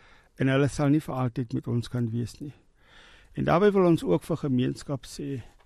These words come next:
wanneer 'n gevangene se tydperk voltooi is in correctional facilities,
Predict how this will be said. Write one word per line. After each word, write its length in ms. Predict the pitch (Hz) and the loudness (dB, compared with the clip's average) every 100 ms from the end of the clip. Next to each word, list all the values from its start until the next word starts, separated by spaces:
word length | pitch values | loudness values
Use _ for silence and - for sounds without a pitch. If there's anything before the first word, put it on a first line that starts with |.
| _ - - _ _ - _ | _ -20 -20 _ _ -20 _
wanneer 440 | 127 135 156 196 - | -2 2 4 4 0
'n 60 | - | -6
gevangene 640 | 156 - 135 135 127 113 - - - - _ - _ _ _ _ _ _ _ _ | -8 -6 -4 -2 -2 -4 -10 -20 -20 -20 _ -20 _ _ _ _ _ _ _ _
se 200 | - - | -8 -4
tydperk 600 | 139 165 151 - 139 127 - - - - | -2 0 -2 -2 -2 -2 -8 -20 -16 -4
voltooi 440 | 135 - 147 151 | -4 0 0 0
is 140 | 131 | -2
in 160 | 151 127 | -2 -4
correctional 460 | 139 131 117 143 127 | -2 -4 -6 -8 -8
facilities, 840 | - - 64 - - - - | -10 -8 -8 -8 -12 -16 -18